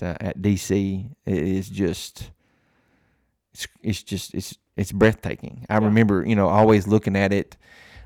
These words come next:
Speaker 1: um, and, you know, through books or pictures or whatever, and you think, "Man, that, that's pretty cool." But when you stand at the feet of Abraham Lincoln on that monument, it is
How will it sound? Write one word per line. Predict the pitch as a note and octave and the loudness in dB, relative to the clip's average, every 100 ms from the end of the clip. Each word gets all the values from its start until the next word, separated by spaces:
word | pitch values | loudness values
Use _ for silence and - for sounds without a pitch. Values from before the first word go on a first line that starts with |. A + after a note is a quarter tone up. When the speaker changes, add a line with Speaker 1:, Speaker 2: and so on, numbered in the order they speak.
| - | -6
Speaker 1:
um, | F#2 F2 D2+ A1+ G2 - _ _ _ - | -2 -2 -2 -8 -14 -20 _ _ _ -6
and, | G2+ F#2+ F2 D#2 F#2 - _ _ _ _ _ _ _ _ _ _ _ _ _ _ _ _ - - - | -2 -2 -4 -8 -12 -18 _ _ _ _ _ _ _ _ _ _ _ _ _ _ _ _ -20 -16 -2
you | A2+ | 0
know, | F#2+ | 2
through | G#2 | 0
books | F#2 G#2+ G#2+ - - | 4 6 4 2 -6
or | G2 | -2
pictures | - G#2 G#2+ F#2+ | 0 0 0 0
or | G2 | 0
whatever, | F#2+ F#2+ F#2+ F#2 | 0 0 -2 -4
and | F#2 | -8
you | |
think, | F2+ F2 - | -8 -8 -6
"Man, | F#2 | -6
that, | F2+ F#2+ - | -4 -4 -4
that's | G2 | -8
pretty | - F2+ | -8 -8
cool." | - F#2+ | -6 -4
But | F2+ E2+ | -2 -2
when | G2 A2 | 0 0
you | |
stand | A2+ - A2 A2 | -2 -2 0 0
at | G#2 | -2
the | - | -4
feet | - G#2 A2+ A2 | -4 -2 0 0
of | G2+ G2 - | 0 -2 -6
Abraham | - G#2 A2+ G#2+ | -2 -2 -2 -2
Lincoln | G#2+ A2 G#2+ G#2 | -2 -2 -2 -2
on | G2+ | -2
that | F#2+ | -2
monument, | G#2 G#2+ F2+ | -2 -2 -2
it | G#2 F#2+ | -2 -2
is | F2+ E2+ | -4 -4